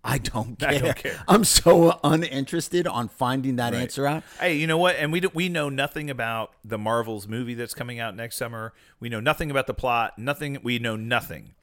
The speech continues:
Speaker 1: Uh, well, I did hear something on the dark web, you, for, for Miss Marvels, that
Speaker 2: For the
Speaker 1: they,
Speaker 2: Marvels?
Speaker 1: that,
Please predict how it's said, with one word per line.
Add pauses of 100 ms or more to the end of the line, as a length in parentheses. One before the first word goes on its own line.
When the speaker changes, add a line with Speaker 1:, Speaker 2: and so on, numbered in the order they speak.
(100)
Speaker 1:
Uh,
well,
I
did
hear
something
on
the
dark
web, (580)
you,
for,
for
Miss
Marvels, (380)
that
Speaker 2:
For
the
Speaker 1:
they,
Speaker 2:
Marvels?
Speaker 1:
that,